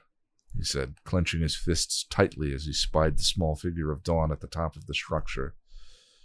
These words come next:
Buffy looked to where Spike was staring and saw her sister. "Dawn."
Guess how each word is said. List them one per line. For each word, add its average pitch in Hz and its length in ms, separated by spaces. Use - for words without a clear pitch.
Buffy 117 180
looked 110 220
to 104 80
where 101 160
Spike - 340
was - 140
staring 82 500
and 80 140
saw 90 220
her 85 100
sister. 85 560
"Dawn." 139 360